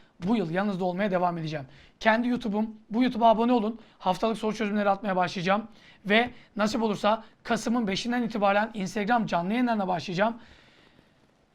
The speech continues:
Ve uzaktan eğitimde sizlere ara tekrar ve yıl sonu kampları yapacağım. Ve bu kampları da yine en ucuz fiyata yapacağım. Unutmayın, ben sizlerin her zaman yanındayım. Bizim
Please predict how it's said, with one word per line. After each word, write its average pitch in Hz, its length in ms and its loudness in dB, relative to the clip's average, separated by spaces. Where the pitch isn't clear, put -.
Ve 220 280 2
uzaktan 233 420 2
eğitimde 226 300 -4
sizlere 240 600 0
ara 220 200 2
tekrar 233 340 2
ve 214 40 0
yıl 247 120 0
sonu 226 220 -4
kampları 190 360 -2
yapacağım. 202 480 0
Ve 214 180 2
bu 262 80 -4
kampları 220 460 2
da 214 220 0
yine 220 440 0
en 240 160 0
ucuz 190 240 -4
fiyata 175 280 -2
yapacağım. 165 400 -2
Unutmayın, 196 560 0
ben 214 340 6
sizlerin 185 600 -4
her 214 220 6
zaman 170 380 -4
yanındayım. 151 500 -4
Bizim 214 460 0